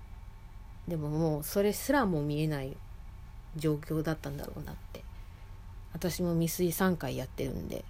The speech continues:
わかります、それは。ただ私には、その、か-、なんて言ったらいいんかな。死にき-、死にきる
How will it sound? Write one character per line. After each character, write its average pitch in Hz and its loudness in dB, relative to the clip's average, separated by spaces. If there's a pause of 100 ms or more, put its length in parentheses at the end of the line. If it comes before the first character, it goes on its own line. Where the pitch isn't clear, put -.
(640)
わ 151 -2
か 156 -2
り 143 0
ま 135 -2
す、 - -6
そ 139 -4
れ 131 -4
は。 110 -6 (1080)
た 196 6
だ 170 8
私 160 0
に 196 8
は、 160 4 (200)
そ - -2
の、 143 -2 (1000)
か-、 196 -2 (380)
な 170 2
ん 160 0
て 156 -4
言 - -10
っ - -12
た - -6
ら 135 -4
い 131 -6
い - -6
ん 151 -6
か - -6
な。 - -6 (560)
死 - 2
に 220 6 (120)
き-、 - -6
死 - 2
に 226 6
き - 2
る 170 4